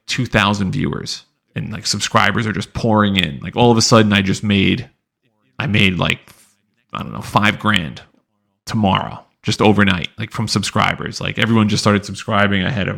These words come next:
huge audience and they were like, "Oh, you're popular now." Like, it just happened.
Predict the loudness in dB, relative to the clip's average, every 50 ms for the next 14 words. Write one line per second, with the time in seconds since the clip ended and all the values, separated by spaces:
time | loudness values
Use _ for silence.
0 | -8 -10 -2 2 4 4 4 4 4 2 2 0 -2 -4 -6 -8 -12 -14 -18 _
1 | _ _ _ _ _ _ _ _ _ _ _ _ _ 0 2 2 4 4 4 6
2 | 6 6 6 6 6 6 6 2 2 2 2 2 2 0 -2 -4 -4 -4 -6 -8
3 | -10 -10 -10 -10 -10 -10 -8 -6 -6 -4 -2 0 0 0 0 0 -2 -2 -4 -8